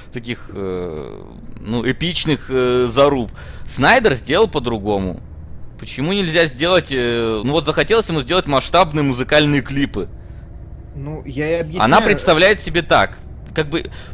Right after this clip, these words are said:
Speaker 1: то, что можно вырезать, ну так про, про многие вещи во многих фильмах можно сказать. Вот если вот это вырезать, то ничего не будет.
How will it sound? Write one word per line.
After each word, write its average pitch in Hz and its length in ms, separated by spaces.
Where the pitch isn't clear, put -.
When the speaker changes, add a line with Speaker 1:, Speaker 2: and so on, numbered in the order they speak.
Speaker 1:
то, 226 100
что 214 180
можно 202 300
вырезать, 214 500
ну 156 120
так - 280
про, 196 180
про 185 240
многие 202 340
вещи 208 260
во 156 120
многих 180 280
фильмах 185 280
можно 147 200
сказать. 127 180
Вот 143 160
если 170 240
вот 151 100
это 160 200
вырезать, 226 420
то 151 80
ничего 147 300
не 180 120
будет. 131 360